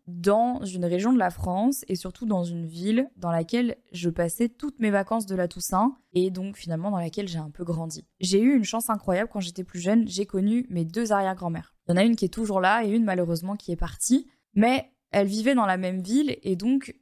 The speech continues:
je pouvais les voir à chaque vacances. Cette région, donc, euh, d'où je suis originaire, la Franche-Comté, de par ma mère, c'est une région, en fait, que vraiment, de prime abord, j'irais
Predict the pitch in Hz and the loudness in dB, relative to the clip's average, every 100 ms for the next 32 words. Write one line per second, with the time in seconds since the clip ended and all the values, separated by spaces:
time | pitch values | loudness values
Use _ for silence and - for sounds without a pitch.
0 | _ 190 175 180 175 185 226 190 175 180 | _ -8 -4 -6 -4 0 2 2 0 0
1 | 214 233 - - 175 - 214 185 170 165 | 2 0 -4 -10 -4 -2 0 0 -2 -6
2 | 165 - - _ - - 190 - 214 196 | -8 -12 -14 _ -4 2 2 2 0 0
3 | 175 226 339 214 185 185 - 170 170 180 | 2 2 2 0 -4 -8 -6 -4 -4 -8
4 | 180 185 175 - 185 175 175 175 180 220 | -8 -6 -6 -6 -2 -2 -2 -4 -2 -2
5 | - 180 175 180 170 175 170 226 285 220 | -2 -4 -2 -4 -8 -8 -4 0 0 0
6 | 180 175 165 170 226 302 - - _ 220 | -2 -2 -2 0 0 0 -4 -20 _ 0
7 | 220 220 220 214 311 269 214 262 - - | 2 0 0 0 0 0 -2 -4 -4 -2
8 | 196 185 180 180 - _ 190 190 247 302 | 0 0 -2 -4 -8 _ 0 4 4 4
9 | - 214 190 175 247 254 190 180 | 2 2 2 2 0 -2 -2 -4